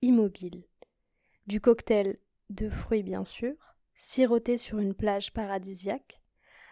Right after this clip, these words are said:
à la moiteur d'une capitale sud-américaine, tout le monde est peu à peu pris d'une envie irrépressible de danser, de sauter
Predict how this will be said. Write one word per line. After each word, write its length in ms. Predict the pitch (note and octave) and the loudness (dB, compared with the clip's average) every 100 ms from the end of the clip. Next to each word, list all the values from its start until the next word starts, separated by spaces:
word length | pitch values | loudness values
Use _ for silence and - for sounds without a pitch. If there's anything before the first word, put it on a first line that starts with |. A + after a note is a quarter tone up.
| _ | _
à 100 | A3 | 4
la 120 | G#3+ | 4
moiteur 500 | A3 B3+ C4+ D4+ D4 | 6 6 6 4 4
d'une 200 | A3 G#3+ | 4 2
capitale 580 | G#3+ A#3 A3+ - G#3 F#3+ | 2 -2 -2 -2 -2 -2
sud-américaine, 1200 | - - E4+ C4+ A3+ G3+ F#3+ F3+ - G3 A3+ A3 - _ - | -6 0 2 2 2 0 -4 -12 -8 -2 0 0 -8 _ -2
tout 120 | C4 | 6
le 80 | B3 | 8
monde 320 | A#3+ D4 C4 | 8 6 4
est 100 | G#3 | 2
peu 280 | - - C#4+ | 2 4 4
à 100 | G#3 | 4
peu 340 | - G#3+ A#3+ - - | 0 -2 -2 -6 -2
pris 300 | G#3+ - C#4 | -2 0 0
d'une 220 | A#3 A3 | 2 2
envie 320 | G#3 A#3 - _ | 0 -4 -12 _
irrépressible 920 | C#4+ D4 B3+ A#3+ - G#3+ - A#3+ G#3+ | 2 4 2 0 -2 -4 -4 0 2
de 120 | G#3 A3+ | 4 2
danser, 540 | G#3+ A3 - G#3+ G#3+ _ _ - - - | 2 0 -2 -6 -8 _ _ -20 -20 0
de 120 | A3 | 0
sauter 480 | - B3 B3 G#3+ | 4 2 2 -4